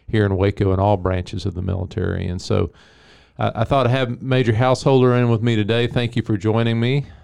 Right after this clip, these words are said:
uh, today. Uh, we met in the fall, as I said, and then I had you, uh,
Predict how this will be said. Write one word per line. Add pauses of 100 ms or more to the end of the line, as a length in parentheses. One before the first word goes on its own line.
(140)
uh,
today. (880)
Uh,
we
met
in
the
fall,
as
I
said,
and
then
I
had
you,
uh,